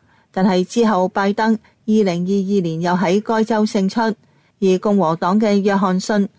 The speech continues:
同民主黨巴恩斯之間嘅競爭將會係二零二二年最被密切關注嘅選戰。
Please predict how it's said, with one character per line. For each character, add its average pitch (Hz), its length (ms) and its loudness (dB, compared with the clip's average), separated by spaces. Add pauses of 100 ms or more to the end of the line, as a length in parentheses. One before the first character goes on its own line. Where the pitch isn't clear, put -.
同 180 160 -2
民 175 180 0
主 226 160 -2
黨 202 240 -2
巴 220 120 0
恩 220 280 2
斯 226 180 -2
之 220 200 -4
間 214 260 0
嘅 190 240 0
競 190 240 0
爭 214 280 0 (260)
將 294 140 -4
會 240 100 2
係 180 420 0
二 - 20 0
零 156 180 -2
二 160 60 -4
二 175 300 0
年 160 240 -2 (220)
最 247 120 0
被 202 200 2
密 196 160 2
切 - 180 -2
關 226 280 0
注 220 120 0
嘅 180 280 0
選 175 260 -6
戰。 190 340 -2